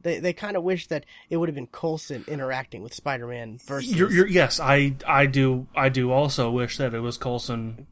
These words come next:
Speaker 2: talking to Spider-Man, but I feel like Coulson would have listened, though.
Speaker 1: That's the thing, yeah. Coulson,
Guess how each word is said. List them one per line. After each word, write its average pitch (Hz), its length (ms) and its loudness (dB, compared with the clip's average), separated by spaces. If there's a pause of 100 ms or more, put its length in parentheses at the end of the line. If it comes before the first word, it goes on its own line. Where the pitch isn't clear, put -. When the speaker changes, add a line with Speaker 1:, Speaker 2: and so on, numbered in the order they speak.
(160)
Speaker 2:
talking 120 280 -6
to 110 60 -10
Spider-Man, 113 500 -4 (300)
but 139 140 6
I 143 40 6
feel 180 180 6
like 156 140 4
Coulson 147 400 -2
would 120 120 -4
have 107 100 -10
listened, 117 380 -4
though. 107 320 -16 (280)
Speaker 1:
That's 147 280 -2
the 147 100 -16
thing, 127 400 -8
yeah. 117 240 -10
Coulson, - 400 -14